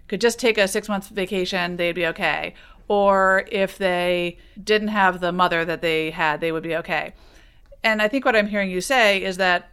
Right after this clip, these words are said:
sometimes radical changes are necessary. I mean, certainly if you're in an abusive relationship or if you're, you know, addicted to alcohol, like, change is appropriate,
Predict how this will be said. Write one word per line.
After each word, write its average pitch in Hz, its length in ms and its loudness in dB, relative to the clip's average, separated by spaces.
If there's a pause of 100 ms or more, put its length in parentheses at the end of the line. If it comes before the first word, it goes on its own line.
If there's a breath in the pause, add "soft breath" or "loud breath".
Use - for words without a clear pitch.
(800)
sometimes 269 440 -2
radical 202 300 4
changes 185 420 -2
are 170 80 0
necessary. 220 840 -2
I 190 60 -8
mean, 175 160 -8
certainly 185 240 -8
if 170 80 -10
you're 175 160 -6
in 175 80 -8
an - 20 -10
abusive 180 360 -8
relationship 190 520 -2
or 175 140 -6
if 170 100 -14
you're, 165 240 -6 (340 soft breath)
you 196 60 -10
know, 180 60 -4
addicted 175 300 -6
to 180 100 -2
alcohol, 190 560 2
like, 180 220 -6
change 190 360 -6
is 170 160 -6
appropriate, 185 560 -4